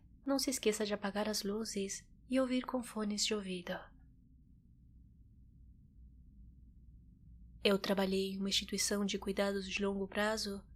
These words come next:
como auxiliar noturno da noite, há cerca de quatorze anos.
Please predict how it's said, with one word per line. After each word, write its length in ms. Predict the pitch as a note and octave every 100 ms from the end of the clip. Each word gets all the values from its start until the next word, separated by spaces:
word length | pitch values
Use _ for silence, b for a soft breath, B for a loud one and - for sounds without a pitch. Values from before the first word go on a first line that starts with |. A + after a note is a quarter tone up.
| -
como 200 | C4+ C4
auxiliar 440 | C4 C4 A3+ G#3+
noturno 480 | G#3+ A3 - A#3 A#3
da 140 | A3 G3
noite, 520 | F#3+ F#3 G3 F#3+ - - - - - - -
há 80 | B3
cerca 400 | - C#4 C4+ C4
de 80 | -
quatorze 540 | B3+ - B3+ B3 G3
anos. 500 | F#3 F3 - - -